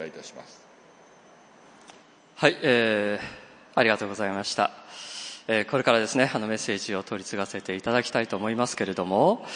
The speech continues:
Speaker 2: えー、本当今日ね、あの、暑い中を、えー、まあ、この礼拝へと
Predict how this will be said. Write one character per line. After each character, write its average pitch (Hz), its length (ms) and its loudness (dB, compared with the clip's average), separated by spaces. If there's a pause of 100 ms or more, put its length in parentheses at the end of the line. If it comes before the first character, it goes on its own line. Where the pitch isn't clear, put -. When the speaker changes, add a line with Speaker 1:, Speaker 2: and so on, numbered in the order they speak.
(320)
Speaker 2:
え 101 300 8
ー、 - 20 0
本 190 220 2
当 - 40 -12
今 240 120 2
日 147 80 2
ね、 127 200 6
あ 117 120 4
の、 107 260 2
暑 104 220 -2
い 113 100 -2
中 117 320 2
を、 95 300 4
え 92 580 0
ー、 - 20 -6
ま 95 100 -4
あ、 - 20 -10
こ - 100 -8
の 92 340 -4
礼 101 140 -2
拝 98 180 -4
へ 104 120 -2
と 101 100 -8